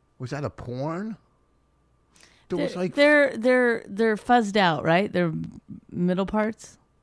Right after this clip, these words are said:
Speaker 1: No, some, I think
Speaker 2: Yeah.
Speaker 1: some were really having it.
Speaker 2: No, they weren't. They just had, like,
Speaker 1: Oh.
Speaker 2: flesh-colored underwear on, probably. And it's fuzzed out.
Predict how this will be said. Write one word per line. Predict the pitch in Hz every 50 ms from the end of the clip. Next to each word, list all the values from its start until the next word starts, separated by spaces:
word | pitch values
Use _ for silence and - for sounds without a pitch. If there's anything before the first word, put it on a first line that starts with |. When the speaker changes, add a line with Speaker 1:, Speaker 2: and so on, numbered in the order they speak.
| _ _ _ _ _ _ _ _ _ _ _ _
Speaker 1:
No, | - 139 139
some, | 113 - - 151 147 - - - - - _ _ _ _ _ _ _ _ _ _ -
I | -
think | 110 127
Speaker 2:
Yeah. | 262 262 247 214
Speaker 1:
some | 135 117 117 113
were | 113 110
really | 107 110 110 104 98 85
having | 92 101 127 127 104 90 78
it. | 73 - _ _ _ _ _ _ -
Speaker 2:
No, | 269 294 320 330
they | 311 320 330 339
weren't. | 320 330 330 330 339 330 294 247
They | 247 254 233
just | 240 262 240
had, | - 269 262 - 220
like, | 233 233 202 - - _ _ _ _ _ _ _ _ _ _ _ _ - - -
Speaker 1:
Oh. | 87 87 80 80 73 - - - - - -
Speaker 2:
flesh-colored | - 226 226 220 - - - 226 233 226 220 214 202 196
underwear | 202 202 208 220 214 202 - - - 175
on, | 170 170 160 156 156 151 _ _
probably. | - 160 165 160 156 160 160 160 165 165 - _ _ - 180 165
And | 170 170 185
it's | - - -
fuzzed | - - 190 170 165 170 190
out. | - - - 180 -